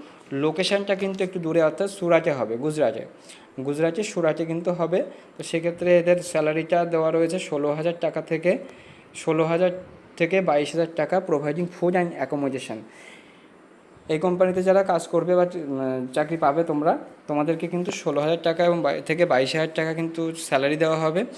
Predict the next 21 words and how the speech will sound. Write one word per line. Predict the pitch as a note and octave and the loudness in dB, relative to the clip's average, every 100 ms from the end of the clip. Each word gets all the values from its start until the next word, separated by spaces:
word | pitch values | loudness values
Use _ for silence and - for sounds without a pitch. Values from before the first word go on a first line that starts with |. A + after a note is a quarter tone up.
| - - | -14 -4
পাশাপাশি | D3 C#3+ D#3+ D#3 E3+ | -2 0 0 0 -2
তোমাদের | E3+ D3 D3+ | 0 0 0
কিন্তু | D#3+ F3+ | -2 -4
food | G3+ - F3 F3+ | -6 -2 2 2
and | F3 E3+ | 2 0
accommodation | C#3 D3 C#3+ D3+ D3+ F3 | -2 -2 -4 -4 -6 -4
কিন্তু | E3+ E3 G#3 D4+ - - | -2 -2 -2 -2 -8 -10
কোম্পানির | - C#3 D3+ D#3+ D#3+ | -6 -2 0 -2 -2
পক্ষ | D#3 - | -8 -6
থেকে | E3 E3+ E3+ C#4+ - - - - | -2 0 0 -4 -6 -14 -16 -4
দেওয়া | C#3+ D#3 | 4 4
হবে। | C3 A2 G#2+ A2+ - - - - | 4 -2 -8 -18 -20 -20 -20 -4
তো | D#3+ | 0
বন্ধুরা, | E3+ F3 F#3+ G#3 | 0 2 4 4
এখানে | D#3 D#3 F3+ F#3 | 4 -2 0 0
কিন্তু | F#3 F#3 | 0 -2
বেশ | F#3 D#3+ E3 - | -4 -4 -4 -2
কয়েকটা | F#3 F3+ | -2 -2
কোম্পানি | F#3 D#3 D3+ D#3+ E3+ | -4 -4 -2 -4 -4
এখানে | D#3+ F3 | -4 -2
রয়েছে, | D#3+ D#3 E3+ | -2 -2 -4